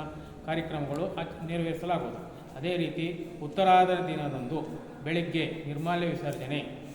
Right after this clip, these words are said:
ಪಂಚಾಮೃತ ಅಭಿಷೇಕ ಹಾಗೂ ಒಂಬತ್ತು ಗಂಟೆಗೆ, ಆ, ಆನೆಗುಂದಿ ರಥ ಬೀದಿಯಲ್ಲಿ ರಥ, ಮಹಾರಥೋತ್ಸವ,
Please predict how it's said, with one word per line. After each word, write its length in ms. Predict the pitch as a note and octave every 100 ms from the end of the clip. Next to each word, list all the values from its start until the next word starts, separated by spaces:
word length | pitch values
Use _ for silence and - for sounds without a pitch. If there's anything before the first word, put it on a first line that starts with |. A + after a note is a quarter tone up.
| - -
ಪಂಚಾಮೃತ 500 | D3 D3 E3+ D#3 C#3+
ಅಭಿಷೇಕ 400 | C3+ C3+ C#3+ D3 C#3+ - - -
ಹಾಗೂ 280 | C#3+ D#3 D3
ಒಂಬತ್ತು 360 | C#3 E3+ F3 E3+
ಗಂಟೆಗೆ, 680 | D#3 C#3+ C#3 D3 - - - - -
ಆ, 280 | C#3 C#3 C#3 C#3+ D3 - - - D3
ಆನೆಗುಂದಿ 640 | E3 F3+ E3+ E3+ D#3+ E3+ C#3+
ರಥ 160 | C#3+
ಬೀದಿಯಲ್ಲಿ 880 | F3+ F3 E3 D3 C#3 D3+ C#3+ - - -
ರಥ, 200 | C#3 -
ಮಹಾರಥೋತ್ಸವ, 1120 | D3 D#3+ F3 D#3 - D3 - C#3+ D3 - -